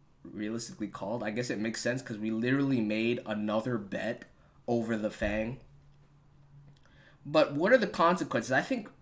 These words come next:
realistically, like, thinking about all the moving pieces right now,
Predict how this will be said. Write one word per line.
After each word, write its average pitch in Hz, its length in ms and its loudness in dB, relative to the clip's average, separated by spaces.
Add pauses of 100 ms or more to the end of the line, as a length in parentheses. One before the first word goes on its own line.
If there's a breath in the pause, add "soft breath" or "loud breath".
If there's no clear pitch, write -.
(120)
realistically, 185 640 0
like, 123 380 -2 (840)
thinking 254 440 0
about 147 580 6 (440)
all 147 220 6
the 170 80 4
moving 147 340 4
pieces 156 460 -4
right 214 180 0
now, 220 280 -4